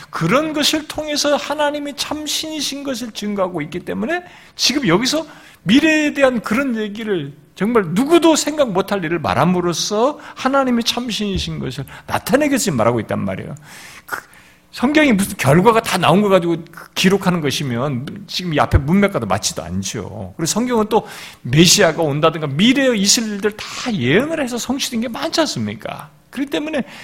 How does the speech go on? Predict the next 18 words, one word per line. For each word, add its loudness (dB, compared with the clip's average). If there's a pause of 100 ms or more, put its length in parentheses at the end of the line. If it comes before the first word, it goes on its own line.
(240)
그런 2
식으로 2
이 -6
인간의 4
이성으로 2
수용이 -2
안 4
된다고 2
해서 0
그런 0
식으로 0
억지로 0
이 -2
본문을 -4
해석하는 -4
것은 -6 (340)
맞지가 -12
않습니다. -14